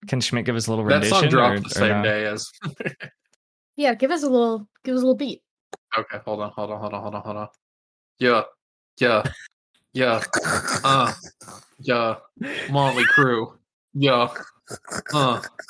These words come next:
Speaker 2: yeah.
Speaker 1: <laughs> I love the idea that, like, now that the Schmidt pack has been established,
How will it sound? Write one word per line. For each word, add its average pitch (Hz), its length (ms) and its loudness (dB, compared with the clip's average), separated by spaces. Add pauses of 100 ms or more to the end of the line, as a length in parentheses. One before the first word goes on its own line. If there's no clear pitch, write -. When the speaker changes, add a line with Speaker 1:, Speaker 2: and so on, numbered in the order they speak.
(520)
Speaker 2:
yeah. 127 300 0
Speaker 1:
<laughs> - 60 -20 (3250)
I 156 80 4
love 151 200 0
the 202 220 2
idea 139 540 0 (240)
that, 131 180 2
like, 117 360 -2 (420)
now 123 160 2
that 117 140 -4
the 117 100 0
Schmidt 113 300 -2
pack 117 180 0
has 117 100 -2
been 120 180 -2
established, 117 720 -2